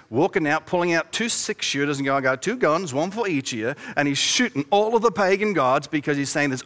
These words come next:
only one way." He said, "There's only one way." That's just difficult. And he's always breaking the Sabbath. I mean, what, what do you, what's with the Sabbath? Why have you got to do that all the time? And, and then he says, "Well, you know,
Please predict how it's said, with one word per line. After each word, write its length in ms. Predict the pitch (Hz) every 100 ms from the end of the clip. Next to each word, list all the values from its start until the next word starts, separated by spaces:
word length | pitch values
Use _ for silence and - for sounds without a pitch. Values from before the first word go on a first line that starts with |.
| -
only 380 | 247 269 269
one 320 | 240 247 240 226
way." 400 | 214 147 82 - _ - - _ _ _ _
He 80 | -
said, 140 | 170
"There's 160 | 147 - 208
only 240 | 240 247
one 280 | 214 190 160
way." 300 | 135 95 80 _ _ _ _
That's 360 | - 392 - -
just 460 | - 226 - 127
difficult. 1160 | 104 247 294 - 311 - 269 240 196 113 98 - - _ - - -
And 120 | 294
he's 160 | 285 285
always 320 | 294 285 226
breaking 540 | - 220 277 285 294
the 100 | 285
Sabbath. 760 | - - 262 277 277 247 151 -
I 40 |
mean, 160 | 262 381
what, 180 | 440 415
what 60 |
do 80 | 415
you, 120 | - -
what's 180 | 349 -
with 80 | -
the 100 | 440
Sabbath? 540 | - - 311 330 294
Why 80 | 302
have 100 | 320
you 60 | 320
got 140 | 330
to 60 | 262
do 140 | 262
that 200 | 247 269
all 80 | 294
the 80 | 247
time? 380 | - 180 113 107
And, 100 | 110 - - -
and 100 | 190
then 60 |
he 40 | 214
says, 240 | 202 170
"Well, 160 | 180 180
you 140 | 147
know, 360 | 156 147 131